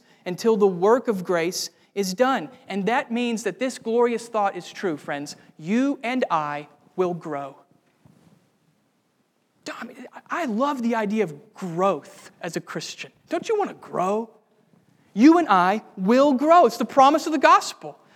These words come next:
We will grow as Christians because this is part of why Jesus died, in order to present us holy and blameless before the Father.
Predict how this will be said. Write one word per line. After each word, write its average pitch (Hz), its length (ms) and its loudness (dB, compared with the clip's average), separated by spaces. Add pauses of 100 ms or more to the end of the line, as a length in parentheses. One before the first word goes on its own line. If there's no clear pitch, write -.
(160)
We 240 140 6
will 254 200 4
grow 240 520 6
as 208 220 0
Christians 277 680 -6 (240)
because 226 260 -2
this 254 160 -6
is 269 140 -6
part 269 340 0
of 196 340 -4
why 226 540 2 (220)
Jesus 202 640 -6 (280)
died, 233 500 -2 (260)
in 220 140 -4
order 254 300 0
to 247 100 -8
present 233 380 -4
us 208 160 -6
holy 233 540 -2
and 185 200 -10
blameless 202 600 -4
before 208 560 -4
the 226 80 -16
Father. 233 560 -8